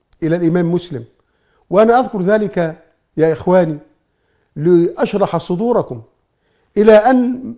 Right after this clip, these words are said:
إلى أن ما أقوله لكم ليس شيئا أنفرد به، وإنما ده معتقد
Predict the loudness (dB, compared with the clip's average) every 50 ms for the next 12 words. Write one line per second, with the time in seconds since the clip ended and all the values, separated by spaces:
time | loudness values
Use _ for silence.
0 | -2 0 2 2 2 2 2 0 0 0 0 -2 -2 0 2 2 2 4 4 0
1 | -2 -2 -2 -2 -2 0 0 0 2 2 0 0 0 -4 -6 -8 -10 -10 _ _
2 | _ _ _ _ _ _ _ _ _ _ _ _ _ _ _ -4 0 2 2 2
3 | 4 2 0 0 0 -2 -2 0 -2 -4 -4 -4 -6 -6 -4 -2 -2 -2 -2 0
4 | 0 0 0 0 -2 -4 -6 -8 -10 _ _ _ _ _ _ _ _ _ _ _
5 | _ _ _ _ _ -4 -2 0 2 2 2 2 2 2 2 0 0 -2 -6 -6
6 | -2 -2 -2 -2 -2 -4 -4 -6